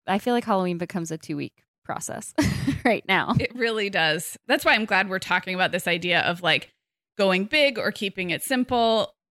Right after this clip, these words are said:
Speaker 2: because I think i-, it's, it ebbs and flows over time. And,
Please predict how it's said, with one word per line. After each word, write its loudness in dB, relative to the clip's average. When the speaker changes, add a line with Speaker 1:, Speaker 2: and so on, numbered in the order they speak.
Speaker 2:
because 0
I 4
think -2
i-, -6
it's, 0
it 2
ebbs 2
and -2
flows -2
over 0
time. 2
And, 2